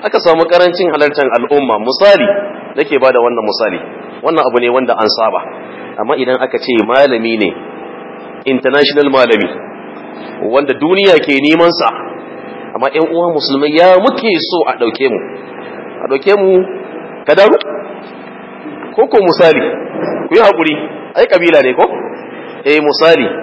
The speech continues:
Amma an fahimci abin da nake nufi ko? Wana so in kira mu da ɗayan kalman ɗayan ne, sai na kira kadara. Kan in ce a ɗauke mu Anna?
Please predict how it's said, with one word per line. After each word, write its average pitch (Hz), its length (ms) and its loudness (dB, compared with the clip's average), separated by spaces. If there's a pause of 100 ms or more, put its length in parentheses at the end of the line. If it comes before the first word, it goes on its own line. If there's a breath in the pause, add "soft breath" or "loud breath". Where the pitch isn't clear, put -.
(460)
Amma 180 460 6
an 269 260 4
fahimci 175 800 2
abin 156 240 2
da 151 100 4
nake 143 220 2
nufi 123 260 -2
ko? - 120 4 (840)
Wana 220 160 4
so 185 160 2
in 156 160 2
kira 160 160 6
mu 151 120 2
da 139 80 0
ɗayan 139 200 0
kalman 143 560 0
ɗayan 143 240 4
ne, 127 120 0
sai 127 120 -2
na 131 80 2
kira 135 260 2 (380)
kadara. 110 400 2
Kan 156 160 4
in 135 40 -2
ce 139 140 0 (380)
a - 40 -2
ɗauke 127 200 0
mu 160 160 4
Anna? 196 160 4